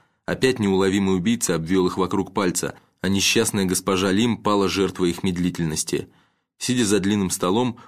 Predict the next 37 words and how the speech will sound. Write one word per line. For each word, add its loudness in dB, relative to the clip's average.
учёный 0
Динь -2
сжимал 0
в -10
побелевших -2
от -4
напряжения -2
пальцах -2
чашку -4
холодного -2
чая. -4
"Нам 2
нет 2
прощения", 0
гремел 0
мандарин -2
Тан. -4
"Я 2
напал 2
на 4
след, 2
но 2
убийца 2
всё-таки 0
опередил 0
нас. 0
Он 0
нанёс 0
удар, 0
прежде 0
чем 0
я 2
привёл 0
свой 0
план 0
в -12
действие. 0